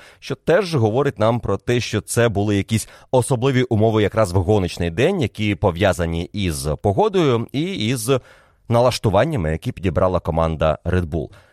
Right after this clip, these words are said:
Схожа історія була і в Австралії цього року, де Red Bull відверто прогадали з налаштуваннями, не вгадали із роботою гуми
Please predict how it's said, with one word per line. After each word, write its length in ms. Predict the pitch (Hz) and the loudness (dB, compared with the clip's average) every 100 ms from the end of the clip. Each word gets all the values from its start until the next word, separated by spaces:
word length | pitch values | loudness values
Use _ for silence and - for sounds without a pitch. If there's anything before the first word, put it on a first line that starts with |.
| _ | _
Схожа 320 | - 202 196 | 0 0 2
історія 400 | 147 156 143 127 | 0 0 2 2
була 300 | 104 110 113 | 2 2 2
і 120 | 113 104 | 2 0
в 80 | |
Австралії 540 | 107 - 104 82 65 62 | 0 0 0 0 -2 -8
цього 260 | 87 82 | -4 0
року, 260 | 113 175 131 | 2 0 0
де 120 | 95 | 0
Red 180 | 90 80 | 0 0
Bull 200 | 120 135 - | -2 -2 -4
відверто 480 | 107 87 104 - 101 | -6 0 2 2 -2
прогадали 680 | - 113 101 101 92 73 69 | -2 0 2 2 2 0 -2
з 40 | |
налаштуваннями, 800 | 85 80 - 80 90 120 156 156 | -4 -4 -4 -2 0 0 -2 -2
не 160 | 101 107 | 0 0
вгадали 520 | 85 92 85 78 73 | 2 0 2 0 0
із 160 | 76 82 | -4 -2
роботою 460 | 82 85 85 82 | -2 -2 -2 -4
гуми 320 | 71 87 78 | -4 -4 -4